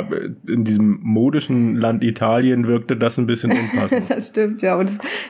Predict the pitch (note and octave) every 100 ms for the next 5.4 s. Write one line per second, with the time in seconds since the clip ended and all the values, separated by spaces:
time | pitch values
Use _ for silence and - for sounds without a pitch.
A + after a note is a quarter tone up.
0 | - - - G3+ G3+ G#3 A3 G#3 G#3 F#3+
1 | G3 G3+ G3+ G#3 G3+ - G#3 G#3 F#3 G3
2 | G3+ G3+ G3+ G#3 G3+ G#3 A3+ C4+ D4+ G#3
3 | G3+ G3+ F#3+ - G3 A3 G#3+ G#3+ G3 G#3
4 | G#3 G3+ - - - G3 G3+ G3+ G3 G3
5 | G3 G3+ G3+